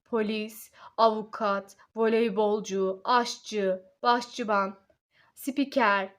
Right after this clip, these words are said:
postacı gibi birçok meslek ile ilgili bilgi edinmişler.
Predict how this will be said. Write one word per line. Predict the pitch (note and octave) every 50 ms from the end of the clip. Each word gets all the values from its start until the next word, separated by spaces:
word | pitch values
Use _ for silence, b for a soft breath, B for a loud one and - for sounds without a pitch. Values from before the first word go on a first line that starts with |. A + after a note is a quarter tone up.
| _ _
postacı | - C#4 C#4 C4+ C4+ - - B3 A#3 A#3 - G3+ G3+ G3 G3 G3+ - _ _ _ _ _ _ _ _ _ _ -
gibi | G#3+ G#3+ G3+ G#3+ F3 -
birçok | C4+ D#4 D#4 D#4 - - B3 A#3+ -
meslek | A#3+ A#3 A#3 A#3 - - C#4+ C#4+ - -
ile | G3+ F#3 G3
ilgili | F#3 F#3+ F#3+ F3+ F#3 - G3+ G#3 B3 B3 -
bilgi | A#3+ A3 G#3+ G#3 A3+ A3
edinmişler. | G#3+ G#3+ G#3+ G#3 G3+ G3+ G3 - - - G#3 G3+